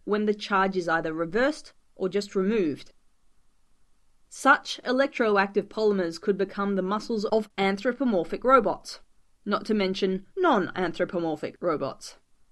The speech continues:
They are also probably the best bet for bionic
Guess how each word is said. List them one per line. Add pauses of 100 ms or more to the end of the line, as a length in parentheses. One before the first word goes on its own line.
(380)
They
are
also
probably
the
best
bet (260)
for
bionic